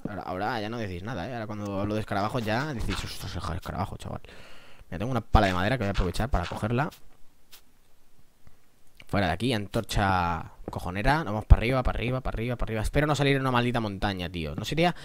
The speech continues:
¿os ha pasado alguna vez de que hacéis una, un para arriba de estos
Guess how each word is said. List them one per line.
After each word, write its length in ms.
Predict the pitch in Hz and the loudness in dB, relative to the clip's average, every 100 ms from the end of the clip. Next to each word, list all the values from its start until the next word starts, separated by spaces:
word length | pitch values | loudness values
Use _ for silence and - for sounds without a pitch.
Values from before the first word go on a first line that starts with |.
| - - - | -12 -12 -2
¿os 80 | 165 | 4
ha 60 | |
pasado 160 | 254 170 | 6 8
alguna 220 | 156 123 | 6 6
vez 320 | 117 127 117 - | 6 6 4 0
de 140 | - 123 | -2 0
que 80 | |
hacéis 260 | 113 135 139 | 4 2 2
una, 260 | 123 117 - | 0 0 0
un 120 | 139 | 10
para 140 | 127 | 10
arriba 180 | 123 117 | 10 6
de 100 | 113 | 6
estos 580 | 117 117 104 95 - | 4 2 2 2 -2